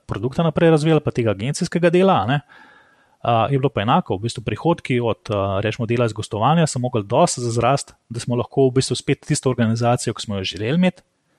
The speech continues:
s temi kompetencami financirali. In ko enkrat prideš do tega, potem lahko rečeš, ja, potem lahko rečeš, "Okej, s-,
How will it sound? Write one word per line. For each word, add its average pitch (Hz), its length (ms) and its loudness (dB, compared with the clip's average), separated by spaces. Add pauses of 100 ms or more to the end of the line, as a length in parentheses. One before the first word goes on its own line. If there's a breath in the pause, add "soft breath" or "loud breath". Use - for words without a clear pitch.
(120)
s - 80 -12
temi 127 200 0
kompetencami 127 640 -4
financirali. 110 600 -2 (840)
In 117 80 -4
ko 131 120 0
enkrat 147 240 0
prideš 151 300 2
do 113 80 -4
tega, 175 220 2
potem 156 280 -2
lahko 139 220 -2
rečeš, 143 320 -2
ja, 131 160 4
potem 147 400 -4 (380)
lahko 135 300 0
rečeš, 139 280 2
"Okej, 127 240 0
s-, - 120 -10